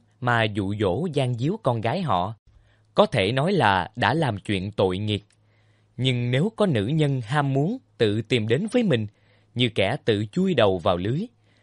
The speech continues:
mình chỉ chấp nhận thôi, thì sao có thể gọi là có tội?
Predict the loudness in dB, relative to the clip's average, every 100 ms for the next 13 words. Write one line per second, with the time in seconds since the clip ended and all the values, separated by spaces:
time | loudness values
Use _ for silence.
0 | _ -6 -2 -2 -2 -4 -2 -4 -2 -2
1 | -2 -2 -4 -6 _ _ -2 0 2 0
2 | -4 -6 -4 -2 0 0 2 2 2 -2
3 | -2 0 0